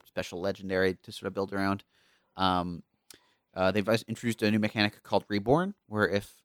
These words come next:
a minion with Reborn dies, it comes back with one health. Uh, which, uh, I had talked to Rory about this. Rory does not like the Reborn mechanic.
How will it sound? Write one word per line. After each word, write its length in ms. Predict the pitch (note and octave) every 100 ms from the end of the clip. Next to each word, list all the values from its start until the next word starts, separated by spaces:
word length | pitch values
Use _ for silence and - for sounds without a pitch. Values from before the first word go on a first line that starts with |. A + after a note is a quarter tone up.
| -
a 80 | G2+
minion 300 | G#2+ G#2+ G#2
with 140 | -
Reborn 320 | G#2+ G2+ G2 G2
dies, 400 | A#2+ C#3 E3+ -
it 80 | -
comes 240 | G#2 G2
back 340 | - F#2+ -
with 140 | - -
one 180 | F#2+ F#2+
health. 360 | F#2 A#2+ F3+ - _ _ _ _ _ _ _ _ _ _ -
Uh, 420 | F#2+ F#2+ F2+ E2 - -
which, 400 | G#2+ - - - _ _ _ -
uh, 180 | G2+ G2+ -
I 80 | B2
had 140 | C#3
talked 280 | D#3 C#3 -
to 80 | A#2
Rory 240 | A#2 C3+
about 200 | C#3 D3
this. 140 | D3+
Rory 320 | - B2 C3+ A#2+
does 260 | A2+ F#2+
not 460 | G2 F#2+ A2+ B2+ F#2+
like 220 | G#2 -
the 80 | F2
Reborn 320 | E2+ C#2+ B1
mechanic. 440 | C#2+ C2+ C#2+ -